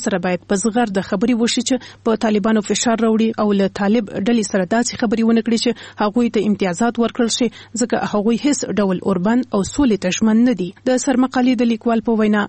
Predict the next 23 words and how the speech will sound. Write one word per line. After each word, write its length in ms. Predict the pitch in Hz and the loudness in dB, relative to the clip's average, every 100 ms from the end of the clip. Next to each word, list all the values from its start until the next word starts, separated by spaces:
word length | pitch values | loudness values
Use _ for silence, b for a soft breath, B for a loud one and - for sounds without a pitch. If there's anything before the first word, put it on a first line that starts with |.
| 226 | 0
امریکا 300 | 220 214 226 202 | 0 0 0 2
باید 180 | 208 196 | 0 0
د 100 | 190 214 | -2 0
طالب 280 | 208 220 | 0 0
ډلې 220 | 208 196 190 | 0 0 0
پر 80 | 220 185 | -2 0
ځای 240 | 226 220 196 | 0 2 0
د 100 | 190 214 | 0 0
طالب 280 | 214 220 208 | 0 2 0
او 40 | 190 190 | 0 -2
ترهګرو 480 | 175 208 254 214 196 | -2 0 0 2 2
لورو 260 | 262 240 185 - | 2 2 0 -2
چې 80 | 226 B - 208 | -2 B -6 -6
پاکستان، 520 | 202 - 233 220 226 - 220 | -4 -4 0 2 0 0 2
ایران، 320 | 220 226 226 214 | 2 2 0 0
روسیه 460 | 220 - 233 226 220 | -2 0 0 2 2
او 100 | 202 | 0
د 100 | 196 202 | 0 -2
پردې 340 | 196 247 202 | 0 0 0
تر 100 | - | -2
شا 140 | 233 214 | -2 0
انګلستان 560 | 202 185 - 233 | 0 -2 0 0
دی، 60 | 233 | 2